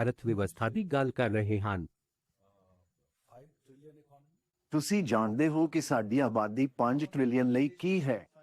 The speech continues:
Speaker 2: ਇਹ ਅਜੇ ਵੀ ਪ੍ਰਤੀ ਵਿਅਕਤੀ ਆਮਦਨ ਬਹੁਤ ਘੱਟ ਹੈ। ਇਹ ਉਹ ਕਾਰਕ ਹਨ ਜੋ ਰੋਜ਼ਾਨਾ ਜੀਵਨ ਨੂੰ ਪ੍ਰਭਾਵਿਤ ਕਰਦੇ ਹਨ, ਨਾ ਕਿ ਗਲੋਬਲ ਅੰਕੜੇ, ਮੈਕਰੋ ਅੰਕੜੇ, ਮਾਈਕਰੋ।
Speaker 1: ਪਰ ਮੈਨੂੰ ਲੱਗਦਾ ਹੈ ਕਿ ਇਸ ਕੋਰੋਨਾ ਚੀਜ਼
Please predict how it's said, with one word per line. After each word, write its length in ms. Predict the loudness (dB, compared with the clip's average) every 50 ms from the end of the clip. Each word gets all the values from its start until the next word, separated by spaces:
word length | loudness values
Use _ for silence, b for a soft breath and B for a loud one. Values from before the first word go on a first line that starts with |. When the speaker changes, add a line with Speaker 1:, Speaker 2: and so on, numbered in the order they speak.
| -20 _ _ _ 0
Speaker 2:
ਇਹ 160 | 2 2 2
ਅਜੇ 300 | 2 0 0 2 2 2
ਵੀ 140 | 2 0 -2
ਪ੍ਰਤੀ 380 | -2 -2 -2 -2 0 0 0
ਵਿਅਕਤੀ 420 | 0 0 -2 -2 -4 _ -2 0 0
ਆਮਦਨ 480 | 2 0 0 -2 -2 0 0 0 0
ਬਹੁਤ 340 | 0 -2 0 0 -2 -4 -6
ਘੱਟ 340 | -4 -2 0 0 0 -2 -6
ਹੈ। 320 | -8 -6 -4 -4 -4 -6 -12 _ -20 -20 _ _ _ _
ਇਹ 120 | 2 4 4
ਉਹ 140 | 4 4 2
ਕਾਰਕ 460 | 0 0 0 0 2 0 -2 -4 -4
ਹਨ 240 | -4 -2 -2 -2 -2
ਜੋ 200 | 0 2 2 2
ਰੋਜ਼ਾਨਾ 520 | 2 0 0 0 -2 -2 0 0 0 0
ਜੀਵਨ 360 | 0 -2 -2 -2 0 0 0
ਨੂੰ 160 | 0 0 0
ਪ੍ਰਭਾਵਿਤ 540 | 0 0 0 0 2 0 0 0 -2 -6 -4
ਕਰਦੇ 380 | -2 -2 -2 0 0 0 -2 0
ਹਨ, 220 | 0 0 -2 -2 -6 -6 -2
ਨਾ 180 | 0 0 0 0
ਕਿ 160 | 2 2 0
ਗਲੋਬਲ 540 | 0 2 0 0 2 2 2 2 2 2 2
ਅੰਕੜੇ, 440 | 2 0 -2 -4 -2 -2 -2 -2 -4 -4 -4
ਮੈਕਰੋ 480 | 0 0 2 2 2 2 2 2 2 2
ਅੰਕੜੇ, 380 | 0 -2 -2 0 0 0 0 -2 _ -4
ਮਾਈਕਰੋ। 680 | -2 0 0 0 -2 -2 -2 -2 -2 -2 -2 -4 -10 -16 _ _ _ _ _ _ _ _ _ _ _ _ _ _ _ _ _ _ _ _ _ _ _ 0
Speaker 1:
ਪਰ 160 | 2 2 4
ਮੈਨੂੰ 360 | 4 4 2 4 4 2 2 2
ਲੱਗਦਾ 380 | 2 0 0 0 0 0 2
ਹੈ 140 | 2 0 0
ਕਿ 300 | -2 -2 -4 -4 -2 -2
ਇਸ 120 | -2 -4
ਕੋਰੋਨਾ 480 | -4 -2 0 2 2 2 2 2 0 -2
ਚੀਜ਼ 240 | -2 -2 -2 -2